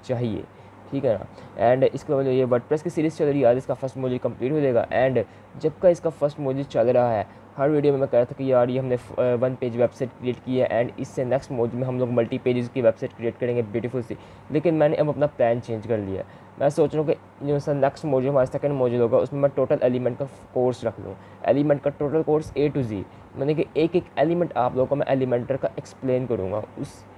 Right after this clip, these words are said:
इससे जो सा next course आएगा, अब इससे जो सा अगला course आएगा वो Elementor पे आएगा। सीएसएस की series हमारी ज़रा बीच में अटकी हुई है, वो भी मैं साथ साथ लाजमी चलाऊँगा। आज की इस video के बाद अब सीएसएस की video आएगी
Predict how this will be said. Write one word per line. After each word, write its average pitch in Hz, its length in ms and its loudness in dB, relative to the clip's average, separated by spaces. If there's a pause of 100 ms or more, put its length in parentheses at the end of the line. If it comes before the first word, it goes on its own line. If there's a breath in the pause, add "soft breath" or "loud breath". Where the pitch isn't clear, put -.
(100)
इससे 143 220 -2
जो 139 100 -2
सा 147 120 -4
next 135 360 -4
course 120 260 2
आएगा, 104 240 2
अब 117 100 -2
इससे - 140 -8
जो 139 80 -4
सा 135 120 -2
अगला 135 200 4
course 139 220 0
आएगा 143 140 4
वो 156 160 2
Elementor 120 440 0
पे 117 140 -2
आएगा। 92 280 0 (280 loud breath)
सीएसएस 160 400 -2
की 151 80 -14
series 143 300 -2
हमारी 127 240 4
ज़रा 131 180 2
बीच 127 260 -4
में 113 80 -10
अटकी - 300 -6
हुई 139 120 2
है, 127 60 4
वो 123 160 0
भी 127 100 -6
मैं 135 80 -2
साथ 120 200 0
साथ 123 120 -2
लाजमी 120 320 2
चलाऊँगा। 117 380 0 (480 loud breath)
आज 127 240 4
की 147 100 -6
इस 135 460 -4
video 135 220 0
के 131 60 -2
बाद 127 200 4
अब 127 80 -2
सीएसएस 131 400 -8
की 151 120 -2
video 147 280 2
आएगी 139 240 2